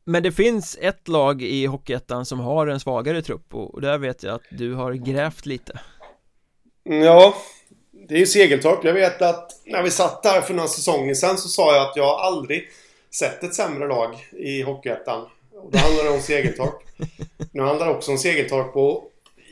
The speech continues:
Speaker 2: jag blir nästan förbannad faktiskt på de som har byggt det här laget. Jag förstår att det är en tuff ekonomisk verklighet och alltihopa. Men sexton noll tre år,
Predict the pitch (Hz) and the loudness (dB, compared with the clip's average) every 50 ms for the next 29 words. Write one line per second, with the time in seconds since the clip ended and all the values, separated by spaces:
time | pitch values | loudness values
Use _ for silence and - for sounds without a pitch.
0 | 208 - - 392 190 165 151 135 160 175 175 170 170 165 170 180 185 180 180 165 | -16 -10 -6 -4 -4 -4 -4 -4 -2 -2 0 2 2 4 4 6 6 4 4 2
1 | - - - 160 143 139 135 - - 143 135 135 - - 135 120 123 120 127 151 | -2 -2 -2 -2 -2 -2 -2 -2 -2 -2 -2 -2 0 0 0 2 0 -2 -2 -2
2 | 175 190 175 160 156 160 156 - - 135 117 - - - 120 - - 151 139 123 | -2 -2 -4 -6 -12 -16 -16 -10 -8 -6 -6 -8 -10 -12 -12 -8 -4 -2 0 0
3 | 123 123 - - 135 123 117 117 127 127 127 - - 160 143 123 120 120 113 113 | 0 -2 -2 -2 -2 -2 -2 -4 -8 -8 -6 -2 0 0 2 2 2 2 2 2
4 | 113 117 117 117 - - 131 123 120 135 147 147 - 185 175 - 160 156 156 156 | 0 -2 -4 -6 -6 -4 -2 -2 0 0 0 0 -2 -4 -2 0 2 4 4 4
5 | 151 151 135 - 156 143 127 131 139 131 131 - 139 127 131 135 131 120 120 117 | 4 4 2 0 -2 -2 -2 -2 -2 -2 -2 -2 -6 -6 -4 -2 -2 -2 -2 -4
6 | 117 - - 123 120 110 - - 113 110 - - 110 104 101 - 113 107 104 _ | -4 -2 0 0 0 -2 -4 -4 -6 -6 -4 -4 -6 -6 -6 -8 -12 -12 -12 _
7 | - 113 110 - - - - - - - - - - - - - - - - _ | -8 -8 -8 -8 -12 -20 -20 -20 -20 -20 -20 -20 -20 -20 -20 -20 -20 -20 -20 _
8 | _ _ - 131 127 127 131 131 - _ _ _ _ _ _ _ - - - - | _ _ -6 -4 -4 -4 -4 -6 -10 _ _ _ _ _ _ _ -8 -4 -2 0
9 | - - - - 240 - - - - - - - 202 202 - - 175 135 117 104 | 2 2 2 2 0 -2 -2 -2 -2 0 2 4 6 6 6 6 4 0 0 -2
10 | - - _ _ _ _ _ _ _ _ _ _ _ _ _ _ _ - 165 175 | -6 -10 _ _ _ _ _ _ _ _ _ _ _ _ _ _ _ 0 2 4
11 | 175 160 - - - 139 123 123 151 185 170 123 | 4 2 0 -2 -2 -2 -2 0 0 0 -2 -2